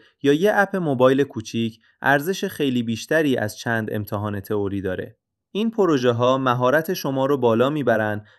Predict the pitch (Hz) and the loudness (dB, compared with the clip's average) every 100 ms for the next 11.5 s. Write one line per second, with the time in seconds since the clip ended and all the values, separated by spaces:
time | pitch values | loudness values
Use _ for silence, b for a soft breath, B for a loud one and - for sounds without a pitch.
0 | - 127 135 139 139 135 135 175 202 196 | -2 0 0 0 0 -2 -2 -2 -2 -2
1 | 170 160 147 120 117 131 123 117 107 104 | -2 0 2 4 4 2 2 0 0 -2
2 | 107 110 104 101 110 143 170 151 117 107 | -2 -2 -2 -2 0 -2 0 -2 0 0
3 | 104 101 104 143 131 101 - - 117 _ | -2 -2 -2 0 0 -4 -12 -14 -16 _
4 | _ _ _ - 147 170 180 190 214 233 | _ _ _ 2 4 4 0 0 0 0
5 | 240 b _ 160 185 196 190 175 156 147 | -4 b _ 2 4 2 0 -2 -2 0
6 | 117 107 123 123 165 180 175 160 160 151 | -2 -2 -6 -4 -4 -4 -4 -4 -4 -2
7 | 127 110 113 113 - 165 117 - 107 101 | -2 -2 -2 -2 -2 0 0 -2 -6 -4
8 | 95 90 _ _ _ _ 123 120 117 147 | -6 -10 _ _ _ _ -4 -4 -2 -2
9 | 147 151 160 170 151 123 117 120 123 147 | -2 -4 -6 -6 -4 -4 -2 -2 -2 -4
10 | 151 156 - 123 135 160 - 123 - 110 | -2 -4 0 0 0 -4 -8 -8 -2 -2
11 | - - 107 107 | -4 -8 -6 -6